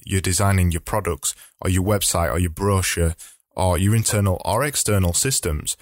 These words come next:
They'll be perceived as being more usable and more likely for people to try them out if they use good design principles,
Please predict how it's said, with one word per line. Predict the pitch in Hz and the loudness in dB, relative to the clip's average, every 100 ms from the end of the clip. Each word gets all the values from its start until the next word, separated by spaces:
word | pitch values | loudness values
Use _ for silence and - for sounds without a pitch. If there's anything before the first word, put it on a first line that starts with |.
| - - _ _ - | -18 -20 _ _ -4
They'll | 104 120 | 0 0
be | 113 113 | -2 -6
perceived | 113 - - 147 131 | -4 -2 2 2 2
as | 104 | 0
being | - 113 104 | 0 0 4
more | 98 107 117 104 | 4 4 4 2
usable | 92 120 135 92 92 78 - - _ | 2 2 0 0 -2 -2 -8 -20 _
and | 95 | 0
more | 95 107 107 | 2 4 2
likely | 104 123 127 107 | 2 0 0 -4
for | - | -4
people | - 101 101 | -6 -4 -4
to | - | -4
try | - 101 95 | -2 -2 0
them | 90 | 0
out | 113 98 69 - - _ | 0 0 -4 -12 -20 _
if | 107 - | -4 0
they | 104 | 2
use | 95 101 95 87 | 4 4 4 0
good | - 113 101 | 0 0 0
design | 98 92 101 101 87 | -2 0 2 2 0
principles, | 90 85 - 87 73 82 | -2 -4 -4 -4 -4 -6